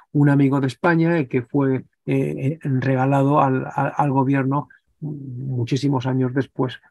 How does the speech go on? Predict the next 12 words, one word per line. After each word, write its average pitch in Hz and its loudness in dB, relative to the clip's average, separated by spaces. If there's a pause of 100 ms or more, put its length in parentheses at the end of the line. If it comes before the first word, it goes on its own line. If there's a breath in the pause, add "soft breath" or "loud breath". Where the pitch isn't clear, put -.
(120)
eh, 131 -6
durante 123 -4
el 123 -6
siglo, 127 -4
eh, 131 -10
quiero 131 -4
recordar, 135 -2
el 127 -2
siglo 135 -6
dieciocho, 127 -4
dieci-, 127 -6
diecinueve. 131 -2